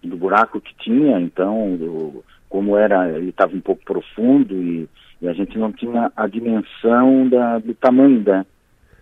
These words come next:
Mas aí abrimos, a gente até achou que, porque ali passa uma tubulação de um dreno de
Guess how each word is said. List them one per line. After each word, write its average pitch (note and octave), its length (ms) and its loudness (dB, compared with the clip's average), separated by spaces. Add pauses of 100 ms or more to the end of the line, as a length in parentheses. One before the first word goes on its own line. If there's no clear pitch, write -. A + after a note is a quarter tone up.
(100)
Mas C#3 240 2
aí F3+ 220 4
abrimos, D#3 640 2
a A2+ 240 2
gente F3 320 -2
até D3+ 240 4
achou D#3 380 2
que, A2 320 -4
porque - 220 -6
ali C#3+ 160 2
passa C#3 320 0
uma B2+ 140 2
tubulação A#2+ 760 0 (560)
de F2+ 180 -14
um F#2+ 480 -6
dreno A#2+ 400 4
de F#2+ 480 -4